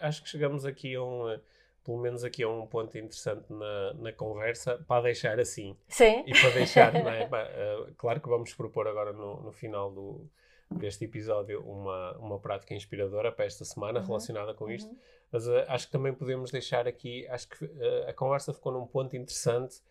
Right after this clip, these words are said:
Speaker 1: para quem nos está a ouvir, apanhar a conversa e agora, eh, discutir com outras pessoas.
Speaker 2: Uhum.
Speaker 1: A diferença entre desejo e necessidade, acho que numa discussão em família ou até às vezes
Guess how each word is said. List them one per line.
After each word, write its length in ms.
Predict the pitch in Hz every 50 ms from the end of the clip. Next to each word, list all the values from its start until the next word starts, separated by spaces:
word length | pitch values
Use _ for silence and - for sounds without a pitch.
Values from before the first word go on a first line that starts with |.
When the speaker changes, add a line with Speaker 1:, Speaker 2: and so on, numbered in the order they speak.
| - _ _ _ _
Speaker 1:
para 100 | - 120
quem 140 | - - 131
nos 120 | 123 123 -
está 140 | - -
a 40 | 120
ouvir, 520 | 117 117 104 104 117 123 131 131 143 143 -
apanhar 480 | - - - - 123 123 131 127 127 131
a 60 | 123
conversa 520 | - 120 117 117 120 123 123 123 - 139
e 60 | 123 117
agora, 380 | 110 117 110 113 113 113 - 139 135
eh, 120 | 117 104
discutir 440 | 104 - - - - - - 113 -
com 120 | - 110 107
outras 300 | 110 104 120 110 - -
pessoas. 420 | - - - 107 101 - - 208 170
Speaker 2:
Uhum. 160 | 196 240 262 - - _ -
Speaker 1:
A 60 | 101
diferença 540 | 110 117 110 - - 120 123 120 - - 113
entre 120 | 110 113
desejo 380 | 113 110 110 117 110 110 113 117
e 40 | 113
necessidade, 720 | 110 110 - - - - 110 104 104 98 98 104 107 127 143 - _ _ _ _ _ _ _ _ -
acho 300 | 110 107 107 - - -
que 380 | - 120 113 113 107 104 104
numa 260 | 110 113 120 120 120
discussão 580 | 117 - - - - - - 120 113 110 110 104 104
em 60 | 104
família 840 | - - 113 104 104 117 131 139 131 127 123 117 110 101 101 98 98
ou 240 | 107 104 104 101 101
até 300 | 101 - 113 107 107 107
às 120 | 107 107
vezes 460 | 110 113 110 110 104 104 - - -